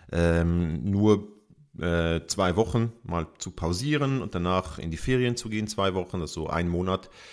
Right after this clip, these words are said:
Ähm, es sind nachher am Schluss aber trotzdem zwei Monate gekommen, denn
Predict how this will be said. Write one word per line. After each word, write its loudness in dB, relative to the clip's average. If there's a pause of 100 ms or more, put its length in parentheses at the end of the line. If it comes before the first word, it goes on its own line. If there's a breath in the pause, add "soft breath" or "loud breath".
(280 loud breath)
Ähm, 2
es -4
sind -2
nachher 2
am 0
Schluss -2
aber -4
trotzdem 0
zwei 0
Monate -2
gekommen, -6
denn 0